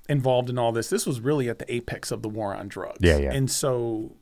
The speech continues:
Speaker 1: you know, yeah, I mean, literally facing sixty plus years in prison.
Speaker 2: Jeez.
Speaker 1: And, y-,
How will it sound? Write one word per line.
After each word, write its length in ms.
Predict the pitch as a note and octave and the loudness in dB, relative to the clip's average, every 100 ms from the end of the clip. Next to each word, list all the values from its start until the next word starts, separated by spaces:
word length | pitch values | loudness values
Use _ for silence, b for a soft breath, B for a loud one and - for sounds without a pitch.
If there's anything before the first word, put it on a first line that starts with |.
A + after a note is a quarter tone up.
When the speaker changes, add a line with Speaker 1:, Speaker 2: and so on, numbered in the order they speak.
| - | -10
Speaker 1:
you 160 | D3 A#2 | -6 -4
know, 220 | F2+ F#2 | -6 -10
yeah, 200 | A2+ C#3+ | -6 -6
I 80 | F#2+ | -4
mean, 260 | G#2 G2+ F2+ | -6 -6 -6
literally 500 | G#2+ E3+ D3 G#2 G#2 | 2 4 4 2 -4
facing 600 | - C3+ C3+ - A2+ G#2+ | -4 -2 -2 -4 -4 -6
sixty 460 | - D#3 C#3 - C#3 | -6 -6 -6 -6 -10
plus 380 | - A#2 G#2+ | -6 -6 -6
years 480 | A2 A2 G#2+ A2 - | -6 -4 -6 -8 -12
in 180 | - F#2+ | -10 -10
prison. 480 | - - B2+ G#2+ G#2+ | -4 -4 -4 -6 -12
Speaker 2:
Jeez. 220 | - E2 C#2+ B B B B B - | -10 -8 -8 B B B B B -4
Speaker 1:
And, 580 | F3 E3 D#3 D3+ C#3 A#2+ - - | 4 6 6 4 0 -2 -10 -20
y-, 80 | - | -20